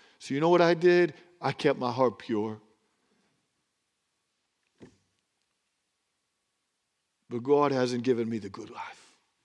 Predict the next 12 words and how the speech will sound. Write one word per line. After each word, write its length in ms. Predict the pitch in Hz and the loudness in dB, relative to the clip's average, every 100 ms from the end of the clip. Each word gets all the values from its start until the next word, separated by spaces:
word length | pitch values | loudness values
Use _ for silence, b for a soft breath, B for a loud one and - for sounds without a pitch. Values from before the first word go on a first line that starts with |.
| _ _ _ _ _ _ _ _ _ _ _ _ _ _ _ _ _ _ _ _ _ _ _ _ _ _ - | _ _ _ _ _ _ _ _ _ _ _ _ _ _ _ _ _ _ _ _ _ _ _ _ _ _ -12
And 120 | 107 | -6
now 220 | 131 135 | 0 0
I'm 120 | 127 117 | 0 -2
starting 300 | 131 123 117 | 0 0 0
to 60 | |
wonder 360 | 113 123 120 113 | 0 0 0 -2
if 160 | 101 110 | -6 -10
it 80 | |
was 160 | 107 104 | -10 -8
all 260 | 104 98 92 | -8 -8 -12
in 100 | 87 | -20
vain." 380 | - - - | -20 -20 -20